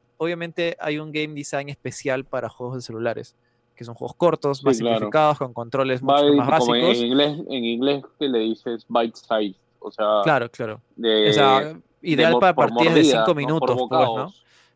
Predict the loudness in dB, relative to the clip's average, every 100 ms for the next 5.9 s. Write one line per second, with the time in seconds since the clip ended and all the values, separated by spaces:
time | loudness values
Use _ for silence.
0 | _ -2 0 0 -2 -4 -4 -2 0 2
1 | 2 0 -2 -2 0 0 0 2 2 2
2 | 0 -6 -14 _ _ -4 -4 -2 -4 -4
3 | -4 -4 -4 -2 0 0 0 -2 -4 -6
4 | -2 -4 -6 -10 -8 -4 -4 -4 -8 -10
5 | -14 -8 -4 -4 -6 -14 -16 -18